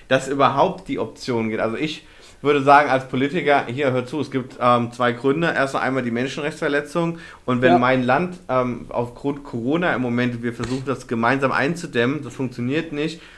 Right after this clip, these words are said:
Speaker 1: äh, wenn ich dann sage so, haha, ja, aber ich hab die Freikarten, ich kann dahin. Nee.
Speaker 2: Mhm. Ja. Ja, klar. Ähm, aber das, was du sagst mit dem Kind, äh, will ich noch mal aufgreifen,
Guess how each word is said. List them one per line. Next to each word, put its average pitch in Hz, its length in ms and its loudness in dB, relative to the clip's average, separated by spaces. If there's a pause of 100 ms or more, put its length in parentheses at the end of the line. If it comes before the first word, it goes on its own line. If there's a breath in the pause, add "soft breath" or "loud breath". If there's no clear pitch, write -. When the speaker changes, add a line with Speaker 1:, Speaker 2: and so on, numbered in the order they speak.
(160 soft breath)
Speaker 1:
äh, 127 240 6
wenn 123 140 0
ich 135 120 -4
dann 139 180 0
sage 131 320 2
so, 131 160 0
haha, 123 260 4
ja, 120 160 4
aber 110 200 2
ich 113 100 -6
hab 143 140 -8
die 123 100 -8
Freikarten, 120 640 2
ich 117 160 -6
kann 123 160 -2
dahin. 143 500 -2 (300 loud breath)
Nee. 117 220 2
Speaker 2:
Mhm. 180 200 4 (680 soft breath)
Ja. 160 300 -2 (800 soft breath)
Ja, 151 140 -6
klar. 147 340 -8 (320)
Ähm, 175 240 2
aber 190 220 8
das, 214 200 6
was 247 140 0
du 196 60 -4
sagst 226 240 6
mit 220 140 -2
dem 196 160 0
Kind, 269 400 -4 (100)
äh, 202 380 -10
will 202 100 -2
ich 185 100 0
noch 196 120 -2
mal 175 100 2
aufgreifen, 190 720 -2